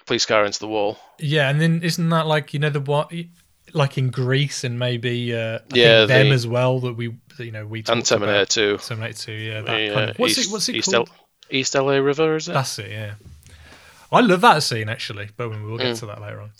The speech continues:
Speaker 2: So, yeah, anyway, so you see this kind of, like, over the head kind of, like, as I said, proto kind of Google Maps kind of thing documenting the journey of this car. And then we see, like, this car razzing through the, the highway and it's being chased by the police.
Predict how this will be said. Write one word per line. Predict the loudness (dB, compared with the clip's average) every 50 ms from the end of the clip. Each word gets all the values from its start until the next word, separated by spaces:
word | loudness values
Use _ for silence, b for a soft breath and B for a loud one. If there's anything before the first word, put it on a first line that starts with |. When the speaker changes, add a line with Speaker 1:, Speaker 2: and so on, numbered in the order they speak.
| 0
Speaker 2:
So, | 4 6
yeah, | 6 6 6 6
anyway, | 6 6 6 6 6 4
so | 0 0 0
you | 0 0 2
see | 4 4 6 6 6
this | 6 4 4 2 -2
kind | -4 -2 -2 0
of, | 2 2
like, | 0 2 2
over | 2 2 2 0 0
the | -2 -4
head | -4 -4 -6 -6 -8 -12
kind | -12 -10 -10 -8
of, | -8 -10 -10 -10
like, | -10 -10 -12 -12 -16 -20 -20 _ _ _ _ _ _ _ -10
as | -10 -10 -8
I | -10
said, | -10 -10 -10 -10 -10 -12 -16 _ _
proto | -10 -8 -8 -8 -8 -10 -10 -10 -10 -12
kind | -14 -14 -16 -16
of | -16 -16 -18 -20 _ _ _ _ _ _ _ _ _ _ _ _ _ _ _ -6
Google | -6 -4 -4 -6 -8
Maps | -8 -8 -10 -10 -10 -12 -12
kind | -10 -10 -12 -12
of | -12
thing | -14 -14 -14 -14 -12
documenting | -12 -12 -14 -14 -16 -16 -16 -14 -14 -14 -14 -14
the | -14
journey | -12 -10 -8 -8 -8 -8 -10 -12 -12
of | -14
this | -14 -16 -14 -14 -14 -14 -14 -16 _ b b b b b b b
car. | -12 -8 -6 -6 -6 -8 -10 -12 B B B B B B B
And | 4 6
then | 6 6 6
we | 4 2
see, | 2 2 2 2 4
like, | 4 2 2 0
this | -4 -6
car | -2 0 2 4 4 4 2 2
razzing | 0 -2 -2 -2 -4 -6 -6
through | -6 -6 -8 -6 -6
the, | -8 -6 -6 -8 -8 -12 b b b b b b b
the | -12
highway | -8 -4 -4 -4 -4 -4 -4 -6 -6
and | -6
it's | -8 -10
being | -10 -12 -10
chased | -8 -8 -8 -8 -8 -10 -14
by | -14
the | -14
police. | -14 _ -16 -14 -14 -12 -14 -14 -16 -18 -18 -20